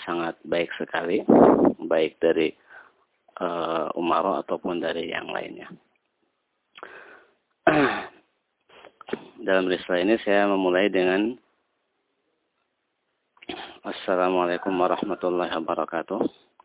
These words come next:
Hadhihi ba'du ma nadinu bihi min masaidi tauhid wa nanshuruhu fi awsati syabab fi Indonesia." Ini adalah sebagian apa yang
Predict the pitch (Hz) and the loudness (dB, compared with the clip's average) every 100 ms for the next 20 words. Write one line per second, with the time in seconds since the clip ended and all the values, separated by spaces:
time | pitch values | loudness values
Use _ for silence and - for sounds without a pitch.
0 | - - - - 107 107 98 95 113 113 | -20 -20 -20 -4 2 6 6 4 4 4
1 | 104 87 92 101 98 98 90 _ - 101 | 4 2 2 0 2 0 -2 _ -8 -4
2 | 98 92 90 95 104 98 98 123 110 95 | -2 -2 -4 -4 0 0 4 6 6 4
3 | 95 90 107 104 95 92 90 - 107 82 | 0 2 0 0 -2 -2 -4 -6 -4 -2
4 | 95 - 95 87 - 110 113 _ _ _ | -4 -4 -2 -2 0 0 0 _ _ _
5 | _ _ _ 98 98 101 101 - 113 104 | _ _ _ 0 2 2 2 4 4 6
6 | 95 110 110 107 101 85 92 - 104 98 | 6 6 8 8 6 2 0 -2 -4 -4
7 | 95 - - 87 101 104 - 95 - 95 | -4 -2 0 2 2 2 4 2 2 -6
8 | 92 90 87 - 82 82 - _ _ _ | -4 -4 -6 -6 -4 -6 -8 _ _ _
9 | _ - - - _ 95 104 95 90 104 | _ -20 -20 -20 _ 0 0 2 2 2
10 | - 92 92 85 87 95 87 82 90 90 | -2 -4 -4 -2 -2 -2 -2 -4 -4 -4
11 | 90 90 | -4 -4